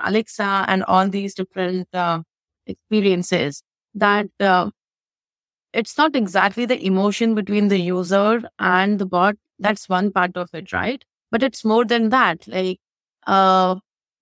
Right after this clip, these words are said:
these bots are not able to understand some of the sarcasm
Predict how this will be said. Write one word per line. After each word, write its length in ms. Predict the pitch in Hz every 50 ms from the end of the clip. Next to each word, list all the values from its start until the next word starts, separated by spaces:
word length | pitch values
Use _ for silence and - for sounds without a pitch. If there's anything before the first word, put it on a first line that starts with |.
| _ -
these 160 | 220 220 -
bots 320 | - 190 202 214 196 -
are 40 | 214
not 240 | 202 196 196 202 190
able 260 | 202 196 185 196 196
to 120 | 190 208 -
understand 580 | - 180 180 185 190 - - 190 185 190 190
some 160 | - 185 185
of 120 | 180 175 -
the 80 | 185
sarcasm 680 | 175 - 185 180 - - 185 208 220 185 185 180 180